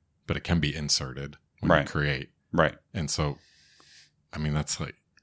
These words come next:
Speaker 1: seriously, like, the easiest. Uh, everything I just described is, like, checkboxes we clicked.
Speaker 2: Yeah.
Speaker 1: Where, like, when you do this in Rails, like,
Speaker 2: Yeah.
Speaker 1: you end up, like, you know, just re-, filtering and deleting it and, or whatever gem you're using. And it's,
Speaker 2: Right.
Speaker 1: yeah.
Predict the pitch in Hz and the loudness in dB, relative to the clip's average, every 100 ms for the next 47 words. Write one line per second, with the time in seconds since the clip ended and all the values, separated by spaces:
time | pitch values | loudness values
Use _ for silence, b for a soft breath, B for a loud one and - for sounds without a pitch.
0 | _ - - 78 71 67 67 - 80 - | _ -8 -4 -2 -4 -8 -10 -10 -12 -10
1 | 73 71 69 - - _ _ _ _ 101 | -10 -8 -6 -8 -10 _ _ _ _ -4
2 | 101 104 123 110 95 92 - - 85 85 | 4 10 12 12 10 4 0 0 2 2
3 | 190 156 170 - - _ _ - - 104 | 2 0 -2 -6 -12 _ _ -8 -4 -2
4 | - - - 71 71 - 82 - 110 95 | -4 -6 -10 -10 -10 -8 -10 2 8 8
5 | 80 B B - 85 80 78 76 82 82 | 8 B B -4 2 4 4 2 2 2
6 | 82 90 78 80 71 85 78 71 - - | 4 4 2 -2 2 4 4 2 2 6
7 | 92 78 76 73 71 76 71 - 73 69 | 8 6 0 -4 -4 -4 -6 -8 -10 -12
8 | - 104 78 69 76 73 78 - - 85 | -8 -4 -4 -4 -8 -8 -8 -10 -2 -2
9 | 76 80 76 76 71 69 69 73 71 78 | 0 -2 0 -2 -4 -6 -8 -10 -8 -6
10 | 73 73 71 71 - 73 69 76 73 71 | -4 -4 -2 -4 -8 -14 -14 -10 -8 -8
11 | 73 71 69 76 76 73 71 71 - 73 | -8 -6 -4 -4 -4 -8 -8 -10 -8 -8
12 | 73 67 67 98 92 85 - B B B | -8 -6 2 6 6 6 -2 B B B
13 | - | -12